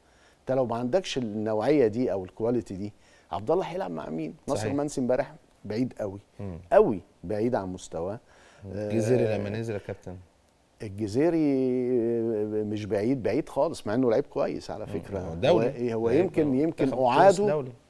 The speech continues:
Speaker 1: هو مش مقتنع ان هو يقعد، فلما نزل يعني
Speaker 2: مم.
Speaker 1: ده جات له كوره كان ممكن سهل جدًا انه يجيبها جون.
Speaker 2: مم.
Speaker 1: وفي كوره تانية ناصر ماهر لعبها له، لعبها بالعرض على الارض.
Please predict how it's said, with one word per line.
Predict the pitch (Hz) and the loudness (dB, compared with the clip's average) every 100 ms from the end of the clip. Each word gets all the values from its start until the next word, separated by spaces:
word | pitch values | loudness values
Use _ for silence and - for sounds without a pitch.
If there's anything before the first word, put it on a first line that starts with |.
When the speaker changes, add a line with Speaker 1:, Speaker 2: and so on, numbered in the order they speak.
| - | 0
Speaker 1:
هو | 135 156 147 | 2 6 4
مش | 123 123 | 4 -2
مقتنع | 120 - 156 156 | -4 2 4 4
ان | 131 | 2
هو | 117 151 | 2 4
يقعد، | 143 143 170 175 180 | 8 8 8 4 2
فلما | - 113 117 113 113 113 | 2 4 4 4 2 2
نزل | 117 156 165 185 180 | 4 4 6 4 4
يعني | 135 120 107 113 123 123 - - - 104 | 0 0 -2 -4 -8 -10 -16 -20 -14 -10
Speaker 2:
مم. | 101 90 | -8 -2
Speaker 1:
ده | 104 104 104 104 101 95 | 0 2 2 -2 -4 -6
جات | 98 147 156 | 6 6 6
له | 123 117 | 2 0
كوره | - 156 185 190 208 - _ _ | 2 4 6 4 -2 -14 _ _
كان | 107 101 | -6 -2
ممكن | 127 147 135 | 0 0 -2
سهل | 113 147 127 | 0 2 2
جدًا | 117 135 120 | 0 0 0
انه | 113 110 | 0 2
يجيبها | 143 131 | 2 2
جون. | 110 151 190 196 | 0 0 0 -6
Speaker 2:
مم. | 113 101 80 - 98 | -10 -8 -12 -14 -14
Speaker 1:
وفي | - 147 | -4 -2
كوره | 175 175 | 0 0
تانية | 143 165 175 156 147 | 2 0 2 -2 -2
ناصر | 135 151 - 113 | 0 0 0 -2
ماهر | 120 147 127 | 0 0 -2
لعبها | 107 104 104 98 123 143 | -2 0 0 -2 2 4
له، | 139 123 | 2 -2
لعبها | 107 120 127 101 | -2 -2 -4 -6
بالعرض | 101 85 127 110 | -2 0 0 0
على | 87 98 95 | -4 -2 -4
الارض. | 101 135 120 | -4 -4 -4